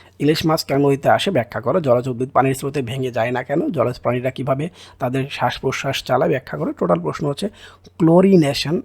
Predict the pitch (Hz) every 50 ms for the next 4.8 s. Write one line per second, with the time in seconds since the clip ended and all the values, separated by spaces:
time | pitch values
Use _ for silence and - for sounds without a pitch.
0 | - - 139 131 131 120 117 117 - - _ _ - 123 127 135 131 135 - -
1 | 139 131 135 131 135 131 135 135 - - 160 156 131 147 139 208 214 214 160 160
2 | 143 143 143 143 143 - 139 131 120 - 135 - 143 143 190 262 - - _ -
3 | 147 139 143 135 135 151 143 - - 135 120 113 113 104 101 87 - - _ _
4 | - 131 123 113 120 117 - - 104 - - - - 104 95 -